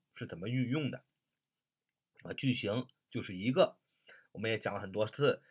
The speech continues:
谁是更什么什么比谁啊？谁是更什么什么比谁？这就是形容词比较级所运用的句型。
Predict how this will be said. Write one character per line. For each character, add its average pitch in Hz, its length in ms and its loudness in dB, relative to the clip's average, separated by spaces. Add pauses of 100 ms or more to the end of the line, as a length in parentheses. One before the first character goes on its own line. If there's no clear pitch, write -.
(160)
谁 160 340 4
是 185 280 0
更 160 360 4
什 110 140 0
么 135 100 2
什 127 80 0
么 123 140 2
比 92 240 -8
谁 117 460 0
啊？ - 180 -8
谁 147 320 2
是 180 240 -2
更 147 340 2
什 104 140 -2
么 123 80 -6
什 120 100 -4
么 117 120 2
比 95 200 -8
谁？ 120 380 2 (320)
这 139 180 6
就 123 140 2
是 - 260 0 (200)
形 - 160 0
容 131 80 4
词 131 120 0
比 95 240 -6
较 120 300 8
级 104 240 -8
所 98 240 -6
运 123 160 -2
用 107 160 -6
的 85 80 -8
句 107 220 -8
型。 90 340 -6